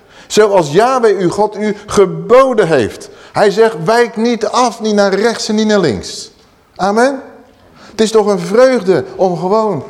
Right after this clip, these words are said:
eerlijk de weg met God te wandelen. Vroeger konden we met gemak zondigen. Sinds dat we Yahweh Yahweh hebben leren kennen en Yeshua, sinds dat ons verzoening is gegeven door het bloed van Yeshua,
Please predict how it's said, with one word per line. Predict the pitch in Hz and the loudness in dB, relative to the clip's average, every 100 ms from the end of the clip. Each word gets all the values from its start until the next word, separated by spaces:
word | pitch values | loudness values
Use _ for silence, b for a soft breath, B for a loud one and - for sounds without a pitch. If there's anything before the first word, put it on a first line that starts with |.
| - | -2
eerlijk | 214 220 196 156 | 2 2 2 0
de | 175 | 0
weg | 180 165 | -2 -2
met | 147 - | -6 -4
God | 170 | -4
te | 156 | -2
wandelen. | 165 190 151 87 - - _ _ _ _ _ _ _ _ _ _ _ _ _ - | -2 -2 -2 -4 -8 -20 _ _ _ _ _ _ _ _ _ _ _ _ _ -4
Vroeger | - 240 170 | 0 2 0
konden | 156 151 127 | 0 0 0
we | |
met | 131 120 | 0 0
gemak | - 120 95 - | -2 -2 -2 0
zondigen. | 208 262 117 143 87 - _ b b b b - | -2 -2 -4 -6 -8 -14 _ b b b b -2
Sinds | 170 131 | 0 0
dat | - 117 | -2 -2
we | 107 104 | -2 0
Yahweh | 107 101 101 | 0 0 0
Yahweh | 135 165 127 | 0 0 0
hebben | 120 110 | 0 0
leren | 110 90 | 0 0
kennen | - 175 135 | -2 0 2
en | 113 | 0
Yeshua, | 104 - 202 190 107 B B B | -2 -2 0 0 -2 B B B
sinds | - 170 143 | 0 0 2
dat | 139 | 0
ons | 147 135 | -2 0
verzoening | - 110 123 226 214 | 0 2 2 2 2
is | 190 147 | 0 -2
gegeven | 135 117 131 131 | -4 0 0 2
door | 117 113 | 0 0
het | 107 | 0
bloed | 175 202 | -2 -2
van | 165 131 | -2 -2
Yeshua, | 120 - 208 151 | -2 0 0 0